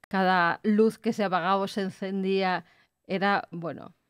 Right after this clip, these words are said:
un salto que además se hizo como una histeria colectiva entre todas que nos duró, nos duró bastantes meses, ¿eh? Yo tuve que dormir con la luz encendida, ya desde pequeña lo hacía, pero tuve que dormir con la luz encendida mucho tiempo.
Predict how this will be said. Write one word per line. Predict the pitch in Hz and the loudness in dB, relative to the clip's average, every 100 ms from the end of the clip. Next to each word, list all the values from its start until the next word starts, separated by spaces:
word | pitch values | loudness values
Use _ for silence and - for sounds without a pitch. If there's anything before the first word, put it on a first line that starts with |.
| _ | _
un | - 220 | 0 0
salto | - 202 202 220 220 | 2 -2 0 -4 -4
que | 196 196 - - | -2 -4 -2 -2
además | 190 180 190 226 - - _ _ | 0 0 0 0 -2 -12 _ _
se | - | -4
hizo | 202 233 | -2 -2
como | 214 202 | -2 -2
una | 202 | -2
histeria | 196 - 220 220 | -2 0 2 2
colectiva | 202 185 175 220 214 214 - - _ | 2 -2 -2 0 2 0 -4 -20 _
entre | 196 196 190 | -8 -4 -4
todas | 185 185 220 - | -2 -2 -2 -2
que | |
nos | 202 185 | -4 -4
duró, | 165 165 175 202 180 170 - - | -6 -2 0 0 -2 -6 -12 -8
nos | 190 170 | -6 -4
duró | 180 | 0
bastantes | 226 233 220 220 196 | 0 0 -2 -2 -4
meses, | 196 190 165 156 | -4 -4 -4 -2
¿eh? | 185 | 0
Yo | 233 | 0
tuve | 190 214 | 0 0
que | 233 | 2
dormir | 214 196 208 | 0 -2 -4
con | 196 | -2
la | 190 | -2
luz | 185 196 | -2 -4
encendida, | 190 190 185 208 | -4 -4 -2 0
ya | 202 | 0
desde | 220 214 | 0 -2
pequeña | 180 190 180 | -4 -4 -2
lo | 170 | -4
hacía, | 143 185 220 - _ _ _ _ | -4 -2 -2 -4 _ _ _ _
pero | - 185 | -4 -2
tuve | 175 190 | 0 -2
que | 196 | 0
dormir | 196 185 185 | 0 -2 -2
con | 190 | -2
la | |
luz | 175 170 | -2 -2
encendida | 185 180 170 170 180 208 175 | -4 -2 0 2 2 0 0
mucho | 170 - 160 | -2 -6 -6
tiempo. | 147 131 - | -6 -8 -12